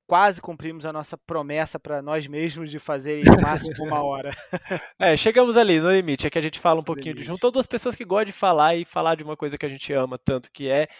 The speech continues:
Speaker 2: futebol americano, que é os forty-niners. É um, sempre um prazer e tá, eu queria até abrir aqui, tá novamente falando com você, podendo ter essa troca, ter esse tipo de conversa, essas brincadeiras, essa resenha. Esperamos que, quem sabe,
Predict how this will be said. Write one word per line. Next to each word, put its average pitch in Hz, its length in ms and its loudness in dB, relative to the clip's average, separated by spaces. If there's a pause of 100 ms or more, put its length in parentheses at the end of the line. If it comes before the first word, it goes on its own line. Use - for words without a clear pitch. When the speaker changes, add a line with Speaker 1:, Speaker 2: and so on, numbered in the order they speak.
(140)
Speaker 2:
futebol 139 320 -8
americano, 120 560 -6
que - 160 -12
é 127 140 -2
os 131 320 -8
forty-niners. 120 640 -8 (340)
É 127 100 -6
um, 123 80 -4
sempre 135 280 -12
um 131 40 -16
prazer 117 580 -4
e - 20 -20
tá, 120 280 -2 (720)
eu 104 300 -10
queria 117 240 -6
até 120 180 -8
abrir 113 300 -10
aqui, 123 340 -12 (540)
tá 135 240 2
novamente 131 460 -6
falando 123 260 -6
com - 100 -18
você, 120 280 -8
podendo 120 280 -8 (320)
ter 135 120 -6
essa 120 200 -6
troca, - 360 -8
ter 120 100 -10
esse - 240 -16
tipo 120 220 -18
de 113 80 -20
conversa, 113 480 -6
essas 117 180 -14
brincadeiras, 113 580 -10
essa 113 220 -12
resenha. 113 400 -12
Esperamos 117 580 -10
que, 120 160 -10 (720)
quem 127 160 -8
sabe, 113 540 -4